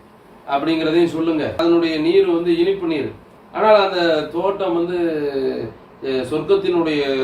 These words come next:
தோட்டம் வந்து தரிசா இருக்கிறது, அந்த தரிசா இருக்கக்கூடிய தோட்டத்துக்கு வந்து மரம் நடப்பட வேண்டும் என்றால் சுப்ஹானல்லாஹ், அல்ஹம்துலில்லாஹ், அல்லாஹ் அக்பர் சொல்லணும்," அப்படிங்கிற ஒரு செய்தியை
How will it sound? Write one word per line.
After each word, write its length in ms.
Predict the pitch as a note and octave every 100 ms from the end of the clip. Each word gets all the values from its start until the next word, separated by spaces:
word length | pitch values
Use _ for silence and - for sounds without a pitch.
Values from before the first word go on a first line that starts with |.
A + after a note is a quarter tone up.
| C3 B2 - - -
தோட்டம் 340 | F3 G3 - E3
வந்து 280 | D#3+ -
தரிசா 300 | D#3 F3 G#3 D#3
இருக்கிறது, 600 | - C3 A#2+ C#3 C3 - - - -
அந்த 320 | D3+ D#3+ -
தரிசா 220 | G#3 G3 A#3
இருக்கக்கூடிய 880 | G#3+ G3 G3 F3+ F3 E3+ E3 D3+
தோட்டத்துக்கு 540 | D#3 E3 E3+ D3+ D3 C#3+
வந்து 320 | D3 E3 D#3+
மரம் 320 | D3 C#3+ D#3
நடப்பட 420 | D3+ C#3+ C#3+ C#3+ C3+
வேண்டும் 300 | B2+ A#2+ A#2
என்றால் 300 | A2+ C#3+ D3+
சுப்ஹானல்லாஹ், 640 | D3+ D3 C#3+ B2+ C3 C3
அல்ஹம்துலில்லாஹ், 520 | B2+ C3+ A#2+ C3+ C3+
அல்லாஹ் 220 | C3 C3
அக்பர் 300 | B2+ - B2+
சொல்லணும்," 540 | A#2+ B2 A#2 A#2+ B2+ B2+ - - - - -
அப்படிங்கிற 880 | - A#2 D3 E3 D#3+ D3 C3+ B2+
ஒரு 100 | C3
செய்தியை 520 | B2 C3+ B2+ B2 D3+